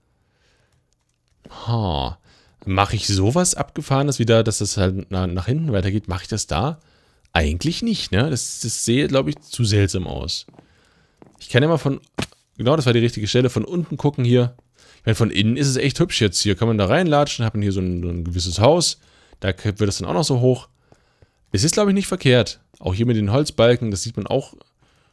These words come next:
ganz gut hier, ist ganz hübsch. Ähm, von unten wird's dann halt interessant werden. Das sieht, rechts sieht okay aus. Das links? Na gut, von der Größe her wäre es das, zie-, ziemlich das Gleiche. Es wäre dann ziemlich symmetrisch, nur dass es halt hier noch weiter fortgesetzt würde.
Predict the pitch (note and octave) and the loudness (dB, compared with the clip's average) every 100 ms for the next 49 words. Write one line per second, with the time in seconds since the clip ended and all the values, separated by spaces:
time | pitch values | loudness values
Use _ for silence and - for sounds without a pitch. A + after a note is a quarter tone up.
0 | _ - G#2+ - G#3 - D3+ D3+ A2+ - | _ -8 -8 -6 -6 0 0 0 -2 -4
1 | G2+ - F#3 - - _ _ _ _ _ | -2 -2 -4 -6 -10 _ _ _ _ _
2 | _ _ _ _ - G#2 G2+ G2 F#2+ F#2 | _ _ _ _ -4 2 2 2 -2 -2
3 | G2+ - F3+ G3 D#3+ C#3+ - B2+ B2 B2 | -2 0 -2 -2 0 0 0 2 2 2
4 | A2+ A2 G2+ G2 A2+ A2+ G2+ F#2+ G2 G2 | -2 -4 -2 0 -2 0 2 4 2 -2
5 | F#2 _ _ _ _ _ - _ _ _ | -8 _ _ _ _ _ -20 _ _ _
6 | _ _ _ _ _ _ _ _ _ _ | _ _ _ _ _ _ _ _ _ _
7 | _ _ _ _ - G2 F#2+ - A2 A2+ | _ _ _ _ -6 0 0 0 -2 2
8 | G2+ - - E3+ E3+ F#3 E3 G2 F2 F#2 | 2 0 -8 -8 -4 0 2 2 0 -2
9 | F#2+ F#2+ D3+ A3+ - - _ _ _ _ | 0 2 2 0 -4 -6 _ _ _ _
10 | _ _ _ _ _ _ _ _ - A#2 | _ _ _ _ _ _ _ _ 0 4
11 | D#3+ C#3+ C#3+ A#2 B2 E3 D3 C#3+ C3+ C#3 | 4 4 2 4 4 6 4 4 4 4
12 | C#3+ C#3 C3 - - A#2 B2 - D3 C3 | 4 2 -2 -4 -4 -4 -2 -2 0 0
13 | A#2+ G#2+ F#2+ G#2+ G#2 - F#2 D#2+ D2+ C#2+ | 0 4 6 6 2 2 2 2 0 -2
14 | D#2 G2 B2 C3 C#3 C3 A2 C3 - B2+ | 0 2 2 0 -4 -2 0 0 0 -2
15 | - A#2 A#2 A#2+ A2+ A2+ G#2+ A#2 C3 G#2+ | 0 0 0 0 0 0 0 0 0 0
16 | F#2+ G2 A#2 A#2 G#2 - G#2 | 0 -2 -4 -2 -4 0 0